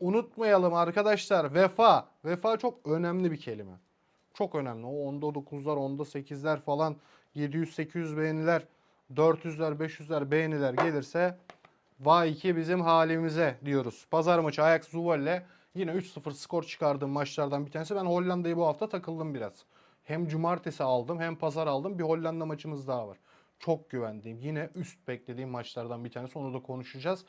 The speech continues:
Ajax Zwolle, Ajax bir toparlanma aşamasına geçti net bir şekilde. Daha da ritim arttıracaktır.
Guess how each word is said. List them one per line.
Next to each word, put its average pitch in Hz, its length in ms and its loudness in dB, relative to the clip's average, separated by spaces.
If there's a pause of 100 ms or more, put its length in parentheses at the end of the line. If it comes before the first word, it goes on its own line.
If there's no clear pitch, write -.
(300)
Ajax 170 240 2
Zwolle, 175 460 0
Ajax 185 420 0
bir 196 180 0 (500)
toparlanma 196 680 6
aşamasına 196 460 0
geçti 190 420 2
net 180 200 -2
bir 127 60 -14
şekilde. 107 400 -10 (2750)
Daha 160 240 6
da 185 100 4
ritim 175 260 0
arttıracaktır. 156 800 -2